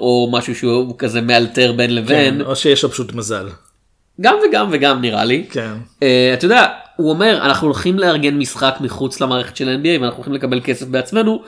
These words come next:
Speaker 1: כולם כזה, "רגע, אפשר לעשות את זה?" כי עד אז ההתרכזות שלהם
Speaker 2: כן.
Speaker 1: הייתה באיך אנחנו כאנשים שחורים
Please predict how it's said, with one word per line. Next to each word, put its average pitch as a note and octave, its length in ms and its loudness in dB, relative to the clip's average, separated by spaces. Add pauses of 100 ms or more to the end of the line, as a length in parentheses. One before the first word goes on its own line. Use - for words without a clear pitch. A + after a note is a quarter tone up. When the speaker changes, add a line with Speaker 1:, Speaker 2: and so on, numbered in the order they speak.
(200)
Speaker 1:
כולם D3+ 160 -6
כזה, B2 160 -2
"רגע, A#2 220 -4 (140)
אפשר - 400 -2
לעשות G#3 300 -2
את D4 80 -2
זה?" F4+ 120 2 (720)
כי - 220 -8
עד A3+ 240 6
אז A#3+ 220 6
ההתרכזות F3 440 2
שלהם E3+ 180 2
Speaker 2:
כן. D3+ 60 4
Speaker 1:
הייתה C#3 280 6
באיך C3+ 500 2
אנחנו E3+ 380 -2
כאנשים B2 380 -6
שחורים G3 680 -2